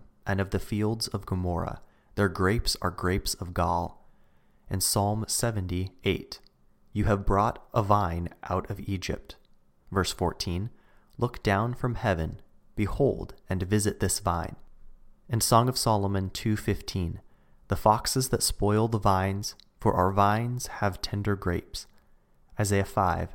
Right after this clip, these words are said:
at the beginning, "My beloved has a vineyard, and he planted it with the choicest vine." Jeremiah two twenty-one, "I had planted you a noble vine." Hosea ten one, "Israel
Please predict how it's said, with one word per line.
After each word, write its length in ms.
at 140
the 40
beginning, 520
"My 100
beloved 520
has 200
a 80
vineyard, 480
and 120
he 120
planted 480
it 220
with 140
the 60
choicest 580
vine." 420
Jeremiah 460
two 280
twenty-one, 680
"I 80
had 220
planted 440
you 300
a 140
noble 340
vine." 420
Hosea 360
ten 360
one, 260
"Israel 560